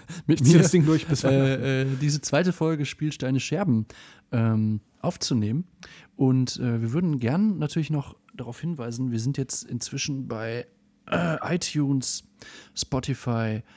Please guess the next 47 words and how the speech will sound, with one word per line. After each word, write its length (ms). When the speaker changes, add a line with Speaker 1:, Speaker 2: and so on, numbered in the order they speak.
Speaker 1:
Soundcloud 760
und 140
so 160
weiter. 460
Ähm, 720
wenn 220
ihr 400
keine 240
Folge 320
mehr 140
verpassen 440
wollt 260
von 160
Spielsteine 520
Scherben, 480
was 220
wir 80
durchaus 380
nachvollziehen 580
könnten, 520
dann 220
seid 180
doch 80
so 140
lieb 180
und 100
abonniert 520
uns 180
bei 140
iTunes. 540
Und 120
wenn 80
Speaker 2:
Ich 40
will 60
Speaker 1:
euch 60
Speaker 2:
auch 80
Speaker 1:
ge- 80
Speaker 2:
keine 100
Folge 240
mehr 120
davon 260
verpassen. 360
Speaker 1:
Ich 220
auch 200
nicht. 260
Und 160
wenn 240